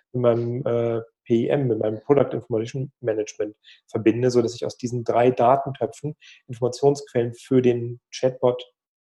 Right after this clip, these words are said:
herstelle, sodass der wirklich die rund Umsicht hat. Weil das ist natürlich ein, äh,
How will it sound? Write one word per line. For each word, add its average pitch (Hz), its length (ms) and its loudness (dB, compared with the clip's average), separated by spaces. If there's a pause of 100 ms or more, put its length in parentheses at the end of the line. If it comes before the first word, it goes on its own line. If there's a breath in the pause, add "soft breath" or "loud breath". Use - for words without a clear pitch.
(440)
herstelle, 160 680 2 (280 soft breath)
sodass 117 300 -2
der 127 260 2
wirklich 127 240 4
die 123 160 -4
rund 117 260 -2 (220)
Umsicht 123 540 0
hat. - 200 -10
Weil 107 100 2
das 131 120 0
ist 156 60 -2
natürlich 139 300 2
ein, 127 300 -4
äh, 131 260 -4